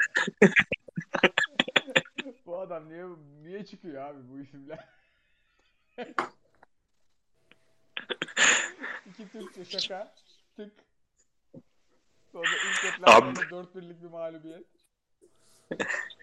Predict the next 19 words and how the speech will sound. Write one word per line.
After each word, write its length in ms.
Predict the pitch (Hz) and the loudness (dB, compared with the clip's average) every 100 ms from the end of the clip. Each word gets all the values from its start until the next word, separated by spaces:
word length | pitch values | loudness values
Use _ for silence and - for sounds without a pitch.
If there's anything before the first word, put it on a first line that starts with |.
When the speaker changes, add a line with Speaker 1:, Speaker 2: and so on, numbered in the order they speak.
| - - - - - - _ _ | -6 -6 -8 -12 -20 -20 _ _
Speaker 2:
Bugün 260 | 123 113 123 | 6 10 12
okuduğum 480 | 123 123 123 127 123 | 12 10 10 10 8
bir 60 | |
tweet 340 | - 120 127 117 | 4 4 8 10
var, 120 | 123 | 10
onu 360 | 104 110 113 - - - | 10 10 10 8 -4 4
buldum. 300 | 98 98 131 - _ _ - | 6 10 8 6 _ _ 2
Sırf 280 | - - - | 8 8 8
bu 100 | 117 | 4
tweet 300 | - 123 - | 8 8 8
için 220 | 110 131 | 6 8
arkadaşı 540 | 110 104 - 101 101 110 | 10 8 8 2 2 4
takip 380 | 107 101 - | 4 4 6
attım. 340 | 101 - - 127 - 107 | 4 4 -2 -4 -2 -2
Gemi 300 | 98 110 117 | 8 8 8
Tekne 360 | - 117 - 117 | 6 4 6 0
Gemi 400 | 104 110 107 110 - | 6 6 6 0 0
isimli 380 | 107 104 101 | 0 0 2
hesaptan. 520 | 92 90 101 - - | 2 4 2 4 2